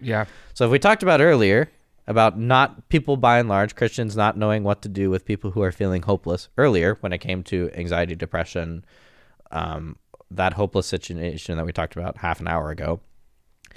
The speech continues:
Speaker 2: If we don't know what to do with people who are hopeless, then we won't know what to do with people who are feeling hopeless in their singleness either, right? So the reason the church hasn't talked about it is because by and large, the church isn't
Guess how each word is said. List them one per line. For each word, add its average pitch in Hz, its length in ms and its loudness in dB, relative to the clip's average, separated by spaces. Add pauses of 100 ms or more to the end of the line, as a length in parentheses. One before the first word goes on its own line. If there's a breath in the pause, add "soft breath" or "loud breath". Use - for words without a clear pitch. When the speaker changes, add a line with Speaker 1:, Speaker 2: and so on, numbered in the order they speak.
(460 soft breath)
Speaker 2:
If 139 100 2
we 165 60 6
don't 196 160 6
know 196 100 6
what 196 140 6
to 175 80 -6
do 147 120 6
with 139 140 4
people 123 260 2
who 117 80 2
are 104 100 6
hopeless, 104 420 2
then 98 500 2
we 117 100 2
won't 135 240 4
know 131 120 4
what 123 160 4
to 117 60 -4
do 107 140 2
with 104 140 2
people 107 260 -2
who 101 120 -2
are 92 100 2
feeling 92 300 -2
hopeless 98 520 -4
in 87 140 -6
their 85 80 -4
singleness 92 500 -2
either, 80 340 0 (100)
right? 95 260 -2
So 95 60 -4
the 95 100 -2
reason 120 360 0
the 101 100 -4
church - 300 -2
hasn't 101 320 0
talked 117 200 2
about 80 220 -4
it 92 160 -4
is 90 120 -6
because 92 300 -6
by 98 180 2
and 92 100 -2
large, 87 220 -4
the - 120 -6
church - 280 -6
isn't 87 280 -6